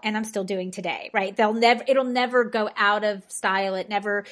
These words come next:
you know, relies on an algorithm. And it's one of the reasons why I'm so passionate about sort of these basic business structures, is because, you know, what is happening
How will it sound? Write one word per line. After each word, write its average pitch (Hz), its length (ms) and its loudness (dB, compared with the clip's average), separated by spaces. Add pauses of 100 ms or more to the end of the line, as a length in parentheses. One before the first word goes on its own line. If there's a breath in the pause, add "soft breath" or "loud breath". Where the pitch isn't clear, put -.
(220 loud breath)
you 214 80 -6
know, 202 180 2
relies 190 440 0
on 196 80 -2
an 185 100 -6
algorithm. 190 640 -2
And 196 80 -6
it's 208 160 -6
one 269 120 -2
of 320 120 -4
the 302 80 -4
reasons 214 400 -6
why 202 160 0
I'm 202 80 -2
so 202 160 -6
passionate 240 640 -8
about 185 480 -4
sort 202 120 -10
of 185 80 -10
these 185 200 -8
basic 202 1040 -6
business 302 320 -4
structures, - 580 -12 (320 loud breath)
is 214 140 -2
because, 214 560 -2 (260 soft breath)
you 233 100 -2
know, 220 260 -2 (340)
what 240 300 2
is 226 160 0
happening 247 800 -4